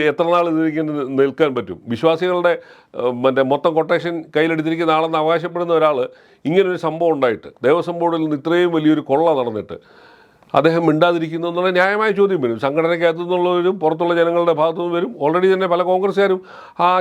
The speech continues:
ചോദ്യങ്ങൾ ഉയർത്തി തുടങ്ങിയിട്ടുണ്ട്. സാധാരണക്കാരും ചോദിക്കുന്നു, "എന്തുകൊണ്ടാണ് എൻ എസ് എസിൻ്റെ ജനറൽ സെക്രട്ടറി മിണ്ടാതിരിക്കുന്നത്?" അപ്പോൾ നിവൃത്തികേട് കൊണ്ടായിരിക്കാം, ആത്മാർത്ഥത ഇല്ലാതെ ഉണ്ടാവാം. ആ, എൻ എസ് എസ്, ഏ,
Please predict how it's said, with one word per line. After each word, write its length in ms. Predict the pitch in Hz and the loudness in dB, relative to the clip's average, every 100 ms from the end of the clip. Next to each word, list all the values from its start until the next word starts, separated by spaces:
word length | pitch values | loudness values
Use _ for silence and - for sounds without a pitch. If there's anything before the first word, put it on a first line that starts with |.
| 180 | 0
ചോദ്യങ്ങൾ 320 | 190 190 190 190 | 0 2 0 2
ഉയർത്തി 240 | 196 185 160 | 0 -2 -4
തുടങ്ങിയിട്ടുണ്ട്. 360 | 139 123 123 165 | -2 -2 -2 0
സാധാരണക്കാരും 540 | 165 170 180 180 180 170 | 0 0 0 -2 -2 -2
ചോദിക്കുന്നു, 320 | 151 139 131 | -2 -2 -2
"എന്തുകൊണ്ടാണ് 400 | 160 180 156 151 151 | 0 0 2 0 0
എൻ 80 | 156 | 0
എസ് 120 | 147 147 | -2 -4
എസിൻ്റെ 260 | 151 139 131 - - - | -2 0 0 -6 -8 2
ജനറൽ 180 | 139 151 | 2 2
സെക്രട്ടറി 300 | 151 143 147 143 | 0 -2 0 0
മിണ്ടാതിരിക്കുന്നത്?" 680 | 143 147 120 107 95 90 - - - - - | 2 2 2 -4 -8 -10 -18 -20 -20 -10 -2
അപ്പോൾ 180 | 170 190 214 - | 0 2 0 0
നിവൃത്തികേട് 460 | 151 175 180 196 190 | 2 2 2 2 2
കൊണ്ടായിരിക്കാം, 460 | 190 180 165 170 190 160 139 | 2 0 -2 -2 -6 -2 -2
ആത്മാർത്ഥത 460 | 170 185 185 175 180 | 0 -2 -2 -2 0
ഇല്ലാതെ 280 | 180 180 175 | 0 2 0
ഉണ്ടാവാം. 360 | 165 165 165 170 - 165 | 2 0 2 -2 -6 -2
ആ, 60 | 151 151 151 147 151 | 0 2 0 -2 -2
എൻ 80 | 175 | -2
എസ് 100 | 165 165 | -4 -6
എസ്, 80 | |
ഏ, 20 | 175 | -2